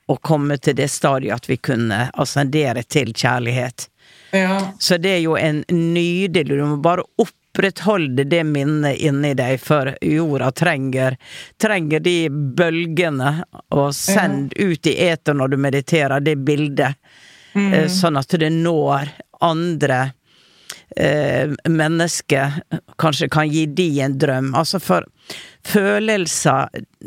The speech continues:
Speaker 1: som vi sender ut, ikke sant? De reiser og så treffer sine likemenn.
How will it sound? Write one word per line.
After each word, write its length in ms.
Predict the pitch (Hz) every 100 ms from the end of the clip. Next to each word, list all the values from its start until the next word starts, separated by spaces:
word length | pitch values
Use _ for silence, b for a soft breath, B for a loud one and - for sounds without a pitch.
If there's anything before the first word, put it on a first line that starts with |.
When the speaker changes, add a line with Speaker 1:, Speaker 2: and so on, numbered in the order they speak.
| - -
Speaker 1:
som 260 | 190 - 180
vi 100 | 160
sender 480 | - 170 165 180 156
ut, 220 | 110 -
ikke 180 | 147 175
sant? 320 | 190 180 -
De 180 | 175 190 185
reiser 600 | 180 180 196 - 151 113
og 80 | 127
så 140 | 175
treffer 340 | - 180 - 151
sine 260 | 143 143
likemenn. 640 | 139 147 147 165 135 117